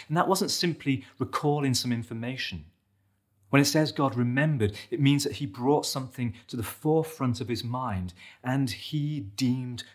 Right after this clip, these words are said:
to act, he deemed to respond, he committed himself to doing something about the situation. God remembered his promise, he remembered his covenant. God saw and God knew.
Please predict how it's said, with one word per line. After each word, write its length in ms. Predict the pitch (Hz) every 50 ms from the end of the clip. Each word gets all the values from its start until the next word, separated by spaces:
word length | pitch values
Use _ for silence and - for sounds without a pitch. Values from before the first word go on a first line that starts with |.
| _
to 300 | - - - - 120 - -
act, 360 | - 131 104 - - - -
he 160 | - - 135
deemed 420 | 120 104 101 127 123 131 135 131 123
to 120 | - 127 113
respond, 640 | 120 110 - - - - - 139 131 123 101 92
he 100 | - 117
committed 480 | 117 - - 131 127 156 175 175 - 139
himself 600 | - 117 104 95 - - 98 90 90 90 - - - - - - _
to 80 | - 120
doing 420 | 110 98 107 131 123 123 127 127
something 580 | 120 - - 123 113 107 - - 113 107 107 104 - - _ -
about 340 | 123 98 - 117 110 117 117
the 80 | -
situation. 880 | - - - 110 - - - 113 107 110 113 110 - - 92 80 78 - _ _ _ _ _ _ _
God 360 | - 127 135 143 139 - -
remembered 720 | 117 107 107 113 123 131 147 151 143 135 104 101 95 - - - - _
his 220 | _ - 117 -
promise, 480 | - - - - 123 113 95 87 85 -
he 160 | - - 117
remembered 500 | 107 110 113 117 123 123 127 120 113 107
his 180 | - 117 107 -
covenant. 540 | - - 123 104 - 95 87 82 87 - - _ _ _ _ _ _ - - - - _ _
God 240 | - 156 156 175 165
saw 460 | - - - 165 147 127 101 90 87 - - - - _ _ -
and 200 | 135 120 107 98
God 420 | - 123 120 123 123 123 120 - - _ _ _ _ -
knew. 320 | 117 113 110 101 87 76